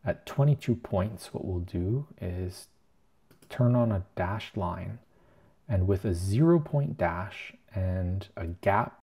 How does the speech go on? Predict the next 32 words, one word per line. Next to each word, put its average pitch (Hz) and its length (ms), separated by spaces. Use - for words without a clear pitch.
that 95 240
is 90 520
much 110 400
larger 104 360
than 95 200
your 92 120
stroke. - 420
So - 80
in 104 60
this 104 120
case, 107 180
it's 95 120
more 101 180
than 98 120
double. 95 380
We 107 80
might 98 180
even 87 180
step - 360
up - 200
to, 78 100
like, - 220
sixty-five 90 920
point - 360
gap. 117 340
And 107 120
if - 80
we 101 80
turn 143 260
on 131 220
the 104 80
rounded 104 720